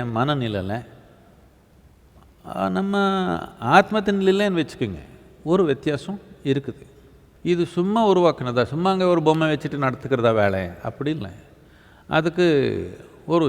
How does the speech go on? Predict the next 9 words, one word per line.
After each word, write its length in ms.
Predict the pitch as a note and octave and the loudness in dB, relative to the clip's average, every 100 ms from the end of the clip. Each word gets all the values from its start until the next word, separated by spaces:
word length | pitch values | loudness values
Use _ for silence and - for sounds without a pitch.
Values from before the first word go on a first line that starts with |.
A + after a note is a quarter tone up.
| - | 0
சக்தி 240 | C#3 - D#3+ | -2 0 0
ஸ்தலம் 300 | - D3 D#3+ D3+ E3 D3+ D3 | 6 6 4 -10 -6 -2 2
உருவாக்குனாங்க. 460 | D3 C#3 D3 - - - - - - - - _ _ _ _ _ _ _ _ _ - _ _ - _ _ _ _ _ - G2 - _ _ _ - _ _ - _ - F3 | 2 0 -10 -14 -20 -20 -20 -20 -20 -20 -20 _ _ _ _ _ _ _ _ _ -20 _ _ -20 _ _ _ _ _ -20 -20 -20 _ _ _ -20 _ _ -20 _ 0 4
இது 120 | F3+ F3 | 4 6
பல 180 | E3+ F#3+ | 6 6
நிலையில 300 | G#3 G#3 G3+ E3+ | 6 8 8 6
இருக்குது. 320 | C#3 G2+ G#2 - - - - - - - - - - _ _ _ - - _ - C3+ | 4 -2 -2 -6 -18 -20 -20 -20 -20 -20 -20 -20 -20 _ _ _ -20 -20 _ -4 0
ஒண்ணு 220 | D#3+ D#3+ E3+ F3 - - - C3 G#2+ | 2 2 2 -2 -8 -20 -20 -6 -2
மனப்பூர்வமா 600 | C3 C#3 D#3+ D#3 D#3+ | 0 2 2 2 0